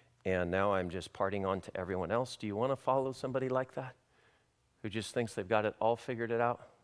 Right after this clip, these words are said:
Apostle Paul says, "Not that we've arrived, but we take hold of what we've been, um, of what we've received and been laid seize of." Like, it's not this once I, I figured it out, I said the prayer, I'm, I've, I got my life in order. No, I wanna follow somebody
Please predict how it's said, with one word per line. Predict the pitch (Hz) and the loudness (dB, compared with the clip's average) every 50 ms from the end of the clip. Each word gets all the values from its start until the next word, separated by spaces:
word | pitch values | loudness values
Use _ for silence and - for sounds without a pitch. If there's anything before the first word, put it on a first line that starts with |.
| _ _ _ _ _ _ | _ _ _ _ _ _
Apostle | - 107 - - 104 - | -2 -2 0 -2 -6 -2
Paul | - 113 107 | 0 0 0
says, | 98 - 104 95 - | 0 -2 -6 -6 -2
"Not | 110 127 - - | -4 -4 -2 -2
that | 143 - | -4 -4
we've | 123 117 104 - | -2 -4 -4 -4
arrived, | 90 82 78 87 104 113 120 92 71 - - - - - - - - - _ - | -6 -8 -4 -4 -4 -4 -4 -6 -10 -12 -16 -20 -20 -20 -20 -20 -20 -16 _ -2
but | 110 | -2
we | 98 110 - | -2 -2 -4
take | - - 131 123 - | -4 -4 -4 -4 -4
hold | - - 120 123 123 107 92 | -6 -4 -4 -2 -2 -2 -4
of | 95 78 - - | -6 -8 -2 -2
what | 120 - - | -2 -2 -2
we've | 110 107 101 95 - | -6 -8 -8 -6 -2
been, | - 117 101 95 - - - - - - _ | 0 0 0 0 -4 -8 -14 -16 -16 -2 _
um, | 117 110 107 98 90 92 - - | 2 4 4 2 0 -2 -4 -4
of | 98 92 | 0 2
what | 120 123 - | 2 2 2
we've | 120 104 90 | 0 -2 -4
received | 98 92 - - - 131 113 110 101 - | -6 -8 -8 -6 -4 -2 -2 -2 -2 -2
and | - 113 107 95 | -2 -2 0 0
been | 110 107 107 101 - - - - - - | 0 0 0 -2 -6 -10 -14 -14 -10 -4
laid | 104 110 123 113 95 - | 0 2 2 2 2 0
seize | - - - 151 139 123 113 | -2 -2 0 0 0 0 0
of." | 113 92 82 98 | -2 -2 -2 -4
Like, | 104 107 101 - - | -4 -6 -6 -6 -6
it's | 139 127 127 - - | -6 -6 -4 -4 -2
not | 151 143 185 - - 127 | 0 0 0 -2 0 0
this | 151 139 120 - - - | 2 2 2 0 -6 -4
once | 131 120 131 139 147 135 - - - - | 2 4 6 6 6 4 2 -2 -4 -2
I, | - 120 120 110 | 0 2 2 2
I | 80 110 | 2 0
figured | 110 - - 139 123 143 135 143 | -2 0 -2 0 2 2 2 4
it | 135 135 | 6 8
out, | 139 156 143 113 - - - - - | 8 8 8 6 4 -2 -12 -10 -8
I | 92 98 | -6 -6
said | - - 143 139 131 | -2 2 2 2 2
the | 131 127 | 0 -2
prayer, | - - - 175 160 156 143 113 - - - - - - | -2 6 8 8 10 10 8 6 4 -2 -10 -12 -6 2
I'm, | 117 120 113 110 - - - - | 2 2 2 2 -2 -6 -8 -2
I've, | - 139 117 104 95 - - | 0 2 2 2 0 -2 0
I | 113 120 | 0 2
got | 113 135 131 135 147 | 6 6 6 8 8
my | 151 143 | 6 6
life | 147 151 151 151 - - | 8 8 8 6 6 4
in | 139 123 | 2 4
order. | 131 151 196 175 143 123 | 6 6 6 6 6 4
No, | 131 127 - - | 4 4 6 6
I | 147 185 | 6 8
wanna | 208 233 240 214 180 | 8 8 8 6 4
follow | - - 160 143 156 156 151 135 110 101 | 4 4 6 6 6 6 6 4 4 2
somebody | - - - 127 110 107 110 104 101 101 98 | -2 -2 0 0 2 4 2 2 2 0 -4